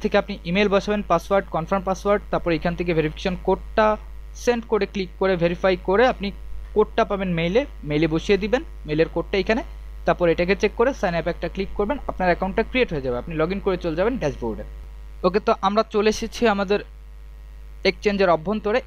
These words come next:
এরপর আপনার যে কাজটা আছে সেটা আমি আপনাদেরকে দেখিয়ে দিচ্ছি। এখানে এই যে user center আছে, আপনি এখানে একটা click করবেন। সমস্ত কেওয়াইসি process আগে complete করবেন, তারপর আপনি বাকি কাজগুলো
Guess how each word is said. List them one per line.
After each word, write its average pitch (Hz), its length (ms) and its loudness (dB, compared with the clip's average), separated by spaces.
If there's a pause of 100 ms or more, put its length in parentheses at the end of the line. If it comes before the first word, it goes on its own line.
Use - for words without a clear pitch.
(200)
এরপর 233 340 2
আপনার 185 280 -2
যে 175 80 4
কাজটা 175 420 0
আছে - 160 -6 (120)
সেটা 180 220 -2
আমি 165 120 0
আপনাদেরকে 165 380 -2
দেখিয়ে 165 240 0
দিচ্ছি। 170 200 -6 (460)
এখানে 214 240 2
এই 196 100 0
যে 220 40 0 (120)
user 180 320 2
center 175 300 0
আছে, - 200 -6
আপনি 190 180 -8
এখানে 160 180 -2
একটা 151 200 -4
click 127 220 -4
করবেন। 107 180 -2 (380)
সমস্ত 220 340 0 (180)
কেওয়াইসি 196 380 2 (100)
process 180 300 -2 (160)
আগে 151 220 0
complete 165 380 -2
করবেন, 202 220 2 (380)
তারপর 170 280 4
আপনি 220 120 -4 (140)
বাকি 135 280 -2
কাজগুলো 185 360 0